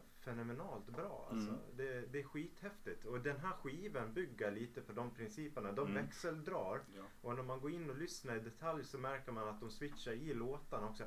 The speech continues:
Speaker 1: Sen är det en del låtar där de är helt själva, solo liksom.
Speaker 2: Mm.
Speaker 1: Men nej, jag tycker det, det här är superbra, alltså.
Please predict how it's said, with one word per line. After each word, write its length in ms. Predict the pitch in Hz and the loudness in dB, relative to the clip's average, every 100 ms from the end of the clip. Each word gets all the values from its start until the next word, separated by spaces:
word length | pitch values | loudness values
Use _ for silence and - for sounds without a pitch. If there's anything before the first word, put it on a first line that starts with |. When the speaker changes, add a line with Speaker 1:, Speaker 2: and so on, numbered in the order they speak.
| - | -4
Speaker 1:
Sen 280 | - 120 117 | -2 0 2
är 140 | 180 160 | 4 4
det 80 | 120 | 4
en 120 | 113 | 6
del 200 | 147 131 | 6 6
låtar 300 | 113 107 110 | 4 4 8
där 120 | 107 | 12
de 140 | 104 104 | 12 12
är 180 | 101 | 8
helt 320 | 87 117 107 - | 6 6 10 12
själva, 500 | - - 143 - - | 12 12 12 12 12
solo 420 | 123 127 107 104 | 10 8 6 4
liksom. 260 | - - - - - | 0 -2 -4 -6 -2
Speaker 2:
Mm. 120 | 98 | 2
Speaker 1:
Men 240 | 92 113 113 101 | 4 2 0 2
nej, 240 | 120 131 | 4 4
jag 140 | 147 | 2
tycker 220 | 151 156 131 | -2 -2 2
det, 160 | 131 123 - - - | 2 2 -4 -6 -4
det 120 | 120 | -2
här 220 | 117 143 110 | 4 4 4
är 160 | 113 | 2
superbra, 760 | - 139 135 - 82 - 117 123 | 2 2 2 0 -4 -6 -2 0
alltså. 260 | 107 - | 0 -6